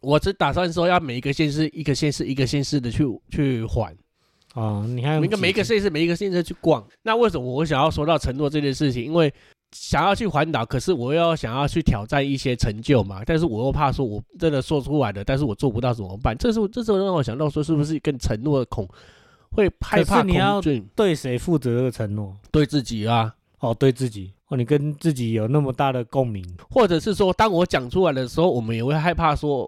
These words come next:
Speaker 1: 我们今天要出去运动好了，我们就今天要去健身房。你当然跟别人说你要去健身房的时候，你说你，你从现在开始，你每天都要去运动，你每天都要去健身房嘛，
Speaker 2: 对。
Speaker 1: 对不，对不对？
Speaker 2: 对，对，对，对。
Speaker 1: 但是你，你，你不敢，你，你，你有这样想法，但是你不敢跟人家讲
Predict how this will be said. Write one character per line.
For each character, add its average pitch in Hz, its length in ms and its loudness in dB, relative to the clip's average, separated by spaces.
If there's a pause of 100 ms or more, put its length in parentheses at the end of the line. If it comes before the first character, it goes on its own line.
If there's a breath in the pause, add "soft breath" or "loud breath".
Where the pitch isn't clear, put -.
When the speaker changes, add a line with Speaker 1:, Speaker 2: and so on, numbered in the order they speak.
Speaker 1:
我 156 60 -8
们 160 100 -4
今 233 140 0
天 226 60 4
要 240 100 4
出 202 140 -2
去 214 100 -4
运 202 160 -6
动 185 160 2
好 117 140 0
了， 104 80 -6
我 104 40 -8
们 123 140 -2
就 151 60 0
今 165 120 -4
天 160 80 2
要 156 60 4
去 170 100 0
健 170 160 -2
身 151 160 -2
房。 104 240 -2
你 120 140 -4
当 151 240 0
然 131 140 -2 (260 loud breath)
跟 175 160 0
别 160 140 2
人 131 180 -2
说 151 140 2
你 127 60 0
要 135 120 0
去 151 100 2
健 160 160 0
身 139 200 2
房 110 160 -2
的 107 100 -6
时 - 140 -4
候， 123 80 0
你 123 180 0
说 143 160 2
你， 110 180 -8 (100)
你 123 200 -2
从 131 240 -2
现 175 100 -4
在 175 140 2
开 151 160 0
始， 135 180 -8
你 160 120 2
每 135 160 0
天 147 120 -2
都 147 80 2
要 147 80 4
去 147 140 -2
运 143 220 -4
动， 139 180 4
你 110 40 -4
每 107 100 -2
天 120 160 -2
都 143 80 2
要 139 60 4
去 147 100 0
健 143 120 -2
身 127 220 0
房 101 160 -2
嘛， 104 140 -4
Speaker 2:
对。 - 20 -6
Speaker 1:
对 127 120 0
不， 120 60 -2
对 123 140 0
不 123 80 2
对？ 120 320 0
Speaker 2:
对， 131 160 0
对， 127 140 2
对， 120 260 0
对。 104 140 -6
Speaker 1:
但 220 160 4
是 220 120 0 (200 soft breath)
你， 165 180 2 (140)
你， 165 220 0
你 143 180 -2
不 - 160 0
敢， 156 180 2
你， 156 300 -2
你， 139 200 -2
你 160 60 0
有 196 140 2
这 226 100 2
样 208 80 2
想 170 160 0
法， 147 80 -4
但 185 100 2
是 214 60 0
你 160 80 -2
不 - 140 2
敢 113 240 0
跟 147 120 -2
人 123 60 -4
家 127 140 2
讲 123 200 -4